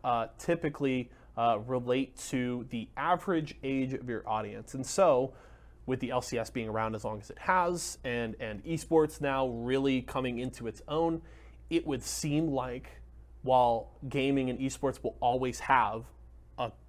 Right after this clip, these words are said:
solid chunk of a young audience, it seems like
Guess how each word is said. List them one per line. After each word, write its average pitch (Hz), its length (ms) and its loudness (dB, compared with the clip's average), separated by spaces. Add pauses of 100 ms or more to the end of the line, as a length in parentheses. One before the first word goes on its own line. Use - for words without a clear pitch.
(220)
solid 143 480 2
chunk 127 320 -4
of 120 80 -8
a 113 40 -4
young 113 360 -4
audience, 131 480 0
it 135 80 -10
seems 147 340 -4
like 131 280 0